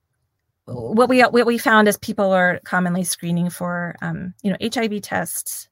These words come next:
um, any other, you know, serological screening. They ask about medications, they ask about food, and then they ask about things that are, like, important to them. So some people asked their donors about <laughs> "Are you eating dairy or not?" Or, you know, things, um, of that nature. So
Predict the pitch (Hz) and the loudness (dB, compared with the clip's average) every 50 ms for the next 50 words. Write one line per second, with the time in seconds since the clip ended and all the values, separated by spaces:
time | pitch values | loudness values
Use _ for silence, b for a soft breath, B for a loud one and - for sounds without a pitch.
0 | _ _ _ _ _ _ _ - 185 180 170 160 - 190 202 196 190 185 190 180 | _ _ _ _ _ _ _ -2 0 0 0 2 2 4 4 6 6 6 6 4
1 | 180 185 185 - - 180 180 175 170 - - 180 175 170 175 165 170 170 - 170 | 4 2 0 -4 -4 -2 0 0 -2 -2 -4 -4 -2 -2 -2 -4 -4 -6 -8 -8
2 | 170 - - 165 165 165 160 165 165 165 b b b b 196 190 - - 165 180 | -8 -8 -6 -4 -2 -2 0 0 -2 -2 b b b b 0 2 2 2 0 0
3 | - - 170 165 175 - - 170 160 170 - - 175 170 - - 160 - - - | -2 -4 -4 -2 -2 -2 -2 -2 -4 -4 -6 -6 -8 -8 -6 -8 -8 -8 -8 -8
4 | - 165 - - 156 - - 180 180 190 226 277 320 311 - - - - 208 196 | -8 -8 -6 -8 -10 -8 -6 -6 -2 0 2 2 2 2 2 0 0 0 0 0
5 | 180 - - - 175 175 175 185 165 170 165 156 151 160 - 180 170 - - 165 | 0 0 -2 -2 -2 -2 0 0 0 -2 0 0 0 0 0 -2 -2 -2 -2 -4
6 | - 170 - 196 190 - 135 160 - 196 - 233 220 - 214 202 - 185 180 180 | -4 -4 -8 -6 -6 -4 -6 -6 -6 -4 -2 -2 -2 0 -2 -2 -2 -2 -2 -2
7 | 170 - _ _ _ _ - - 233 247 - - - - - _ _ - - 180 | -4 -6 _ _ _ _ -2 0 0 0 -2 -6 -12 -16 -20 _ _ -2 -2 0
8 | 180 175 180 165 170 156 160 165 170 - - 170 175 - - - _ _ _ _ | 0 0 0 0 0 0 -2 -4 -4 -6 -4 -2 -2 -2 -2 -4 _ _ _ _
9 | _ _ _ _ _ _ _ _ - - _ - - 180 - 185 - - - 175 | _ _ _ _ _ _ _ _ -18 -18 _ -14 -14 -12 -10 -10 -10 -6 -6 -4
10 | 170 185 170 175 180 - 185 190 208 214 214 220 240 240 247 247 247 240 247 262 | -2 -2 -2 -2 -4 -4 -4 -4 -2 -2 -2 -2 -2 -2 -2 -2 -2 -2 0 0
11 | 269 - - - - - 151 - - B B B B B B B B B 226 208 | 2 2 2 2 2 2 2 2 0 B B B B B B B B B 2 4
12 | 190 180 185 180 - 202 196 190 190 185 - - - - - 180 175 170 180 190 | 4 4 2 2 2 2 4 4 4 2 0 -2 -2 0 0 0 2 0 -2 -2
13 | - 190 180 170 170 151 - - 160 160 - - 165 165 - 185 175 180 180 | -2 -2 0 0 0 -2 -2 -2 -4 -4 -2 -4 -4 -2 2 2 4 4 4